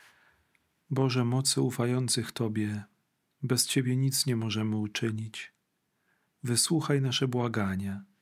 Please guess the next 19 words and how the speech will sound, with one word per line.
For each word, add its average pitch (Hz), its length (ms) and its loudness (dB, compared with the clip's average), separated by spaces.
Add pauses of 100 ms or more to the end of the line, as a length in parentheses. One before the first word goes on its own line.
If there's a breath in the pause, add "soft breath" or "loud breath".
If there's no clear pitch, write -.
(360)
i 135 100 2
wspomagaj 131 720 0
nas 120 340 0
swoją 123 380 0
łaską, 123 600 -2 (960 soft breath)
aby 123 220 0
nasza 113 360 0
wola 127 480 0
i 135 160 -4
nasze 107 360 -2
czyny 131 640 -2 (360)
były 131 320 2
poddane 117 600 -2
Twoim 127 500 -2
przykazaniom. 95 920 -4 (680)
Przez - 320 0
Chrystusa, 131 720 -2
Pana 117 320 -2
naszego. 104 720 -2